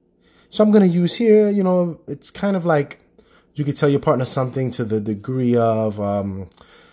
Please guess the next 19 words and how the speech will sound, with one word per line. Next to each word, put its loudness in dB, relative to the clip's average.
"I -6
love 2
having 2
sex -4
with -10
you. -10
It's -8
one 2
of 0
the 2
more 2
amazing -2
parts -8
of -12
my -6
day, -8
but -6
I 0
realize -2